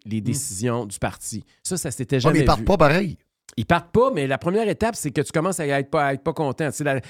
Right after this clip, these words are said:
Speaker 1: la première étape, là, c'est que ta blonde, elle chicane avec toi, là. C'est pas, elle fait pas ses valises le premier soir, là. Fait que c'est, là, ils sont à l'étape de la chicane, puis de dire qu'ils sont pas de bonne humeur, puis mettre le point sur la table.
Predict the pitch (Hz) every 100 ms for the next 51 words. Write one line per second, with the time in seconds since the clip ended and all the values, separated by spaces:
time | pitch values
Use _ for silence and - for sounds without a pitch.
0 | - 123 127 214 254 180 214 233 170 156
1 | 147 156 147 208 180 120 - 185 170 113
2 | 160 156 110 156 127 123 143 190 180 151
3 | 156 175 135 143 139 117 147 143 101 101
4 | - _ - 117 - 147 135 127 139 208
5 | - 151 147 143 131 196 151 131 - -
6 | 175 190 190 123 104 160 170 139 110 147
7 | 143 131 147 175 135 135 127 - 143 135
8 | 110 117 104